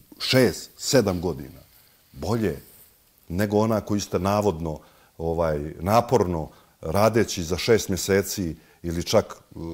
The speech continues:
tridesetog februara neke godine dobili, e, negdje vani. I onda dođete ovdje i hoćete da budete istoga trenutka šef.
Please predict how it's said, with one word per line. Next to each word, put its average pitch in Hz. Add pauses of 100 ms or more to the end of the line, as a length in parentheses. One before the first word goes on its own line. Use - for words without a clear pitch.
(200)
tridesetog 98
februara 82 (260)
neke 95
godine 87
dobili, 85 (300)
e, 85 (320)
negdje 90
vani. 78 (420)
I 82
onda 90
dođete 90
ovdje 120 (320)
i 87
hoćete -
da 82
budete 98
istoga 92
trenutka 85
šef. -